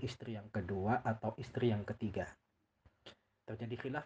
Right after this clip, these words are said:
di antara para ulama, ada yang mengatakan istri kedua adalah Saudah binti Zam'ah radhiyallahu anha, sedangkan Aisyah adalah istri yang ketiga. Tetapi ada juga yang berpendapat Aisyah terlebih dahulu, baru kemudian Saudah.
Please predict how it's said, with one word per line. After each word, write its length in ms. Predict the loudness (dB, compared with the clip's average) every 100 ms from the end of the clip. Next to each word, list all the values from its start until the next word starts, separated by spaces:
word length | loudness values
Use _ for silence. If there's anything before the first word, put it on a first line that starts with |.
| 0
di 80 | 4
antara 240 | 4 4
para 160 | 4 4
ulama, 400 | 2 2 4 4
ada 160 | 4 4
yang 160 | 4 4
mengatakan 480 | 2 0 2 2
istri 400 | 0 -6 -2 -2
kedua 320 | 0 2 2 4
adalah 320 | 2 2 -2 -4
Saudah 480 | 2 2 2 0 0
binti 320 | -2 0 -2
Zam'ah 480 | 0 0 0 -2 -2
radhiyallahu 480 | -2 -2 -2 -2 -2
anha, 480 | -2 0 6 6 6 -2 _ _ _ _ _ _ _
sedangkan 340 | 0 2 2 4
Aisyah 460 | 2 2 0 0
adalah 300 | 2 4 4 0 -10 -20 _ _ -10
istri 320 | -2 6 6
yang 100 | 6
ketiga. 460 | 0 -4 -4 -4 -4 -10 _ _ _ _ _ _
Tetapi 400 | -8 -6 0 0
ada 220 | 2 2 6
juga 320 | 6 6 6
yang 160 | 6
berpendapat 720 | 4 2 2 2 2 4 4 2
Aisyah 560 | -8 -8 -8 -8 -8 -2
terlebih 400 | 2 4 4 4
dahulu, 480 | 4 4 6 8 6
baru 240 | 4 2
kemudian 480 | 2 4 6 4 2 2
Saudah. 560 | 0 0 0 -2 -4